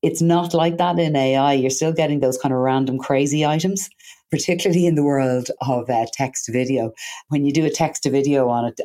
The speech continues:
on an app like, say, Runway, for example, you get these, you can get these crazy looking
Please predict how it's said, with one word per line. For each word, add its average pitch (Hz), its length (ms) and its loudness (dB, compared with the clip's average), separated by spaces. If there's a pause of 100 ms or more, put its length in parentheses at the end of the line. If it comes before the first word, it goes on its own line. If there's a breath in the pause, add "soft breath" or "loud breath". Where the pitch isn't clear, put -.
on 123 100 0
an 120 120 -2
app 127 240 -4
like, 120 160 -2
say, 120 180 -2
Runway, 131 440 0
for 127 160 -2
example, 117 560 -2
you 127 100 -6
get 135 220 -2
these, 139 200 -2
you 139 100 -2
can 147 100 -4
get 143 160 -2
these 139 180 -2 (180)
crazy 143 580 0
looking 127 560 0